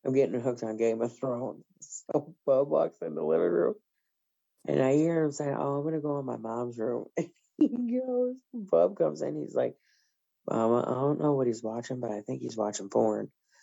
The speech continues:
Man, when I tell you I knocked my fucking kid into the dresser and ran into the living room,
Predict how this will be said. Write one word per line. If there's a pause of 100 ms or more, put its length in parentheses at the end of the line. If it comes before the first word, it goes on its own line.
(240)
Man,
when
I
tell
you
I
knocked
my
fucking
kid
into
the
dresser
and
ran
into
the
living
room,